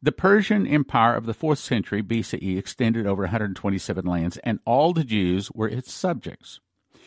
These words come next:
When King Ahasuerus had his wife, Queen Vashti, executed for failing to follow his orders, he arranged a beauty contest to find a new queen,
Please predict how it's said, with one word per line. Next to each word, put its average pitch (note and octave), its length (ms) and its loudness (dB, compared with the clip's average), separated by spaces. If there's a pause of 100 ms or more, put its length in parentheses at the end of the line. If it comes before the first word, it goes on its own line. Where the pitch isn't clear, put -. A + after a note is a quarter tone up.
(260)
When C3+ 180 2
King F#3 420 0
Ahasuerus C#3 920 -2 (340)
had C#3 160 2
his D#3+ 220 2
wife, B2+ 340 4
Queen B2 300 2
Vashti, G2+ 720 -4 (420)
executed C#3 640 0
for A#2 140 -4
failing E3 520 0
to - 60 -12
follow D#3 360 2
his C3+ 320 -2
orders, G2 500 -2 (320)
he E3+ 140 2
arranged B2+ 560 0
a E3+ 100 -4
beauty C3+ 400 -4
contest - 720 -6 (680)
to E3 80 -2
find D3 300 2
a D3+ 60 0
new E3 160 2
queen, G#2 480 -4